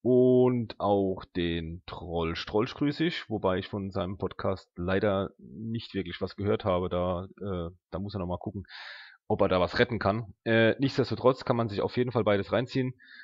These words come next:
Plüschgranate hat auch wieder neue Sachen rausgebracht, ihr kennt die ja auch wahrscheinlich, wenn nicht, dann tut's mir leid, dann solltet ihr das nachholen, die haben auch ganz viele Sessions draußen mittlerweile. Äh, Plüschgranate ist von Victory Roads, die vier Jungs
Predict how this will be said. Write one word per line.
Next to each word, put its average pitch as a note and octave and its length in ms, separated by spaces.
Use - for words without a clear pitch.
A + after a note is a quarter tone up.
Plüschgranate A#2 460
hat F2+ 80
auch C3 160
wieder A#2+ 100
neue A2+ 220
Sachen G#2 240
rausgebracht, G2+ 560
ihr G#2+ 140
kennt F2+ 240
die E2 60
ja C#2 40
auch D#2 200
wahrscheinlich, F2 500
wenn E2+ 100
nicht, F#2+ 220
dann F2 160
tut's - 240
mir E2+ 80
leid, G#2 200
dann F2+ 120
solltet G2 240
ihr - 60
das - 180
nachholen, F#2+ 400
die F2 100
haben F2 140
auch - 260
ganz G#2 260
viele G2 280
Sessions - 360
draußen F#2 320
mittlerweile. E2+ 520
Äh, F2 320
Plüschgranate G2 500
ist - 80
von F2 160
Victory F#2+ 480
Roads, F#2 460
die F#2+ 460
vier G2+ 520
Jungs A#2 680